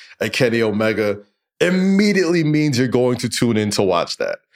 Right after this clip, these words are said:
Goldberg versus anybody on that A E W roster, I'm tuning in to watch. You can put him up against fucking,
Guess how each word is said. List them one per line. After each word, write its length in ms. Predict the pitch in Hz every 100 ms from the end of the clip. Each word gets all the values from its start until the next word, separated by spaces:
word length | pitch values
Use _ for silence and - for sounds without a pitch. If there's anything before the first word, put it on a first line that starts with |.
| - -
Goldberg 520 | 127 208 214 208 196
versus 360 | 180 175 160 151 127
anybody 600 | 175 180 156 151 143 147
on 180 | 123
that 160 | 123 113
A 140 | 123 127
E 80 | 123
W 320 | 120 120 110
roster, 400 | 107 101 104 101
I'm 160 | 104 104
tuning 460 | - - 135 127
in 180 | 117 117
to 120 | 110 101
watch. 320 | 87 67 -
You 60 |
can 80 | 185
put 160 | - 175
him 120 | 165
up 160 | 147 -
against 320 | 123 127 127
fucking, 440 | 131 - 120 101